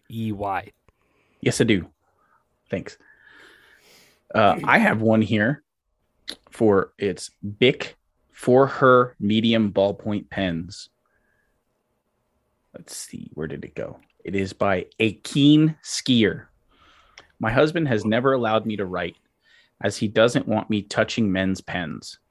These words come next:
Speaker 2: However, when I saw this product, I decided to buy it, and, excuse me, I decided to buy it, and so far it has been fabulous.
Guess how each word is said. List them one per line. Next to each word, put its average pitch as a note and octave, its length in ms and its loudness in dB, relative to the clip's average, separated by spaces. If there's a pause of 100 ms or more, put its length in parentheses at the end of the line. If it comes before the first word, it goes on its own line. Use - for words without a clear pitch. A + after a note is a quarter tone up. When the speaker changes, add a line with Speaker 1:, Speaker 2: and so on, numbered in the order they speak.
Speaker 2:
However, G#2+ 680 0
when G2+ 160 -4
I A2 120 2
saw D3+ 260 0
this A2+ 180 0
product, F#2 600 -4
I F#2+ 60 -2
decided G#2+ 500 -2
to A2 80 2
buy G2+ 340 0
it, E2+ 220 -4 (500)
and, F#2+ 240 -4 (1200)
excuse G2 360 -10
me, G2 200 -4
I G#2+ 60 -2
decided A#2 460 2
to D3+ 60 0
buy A2 320 0
it, F#2 200 -4 (120)
and G2+ 140 -6
so D#3 200 0
far A2+ 300 0
it A#2+ 160 -6
has C3+ 180 -2
been C#3 140 0
fabulous. C3+ 680 -6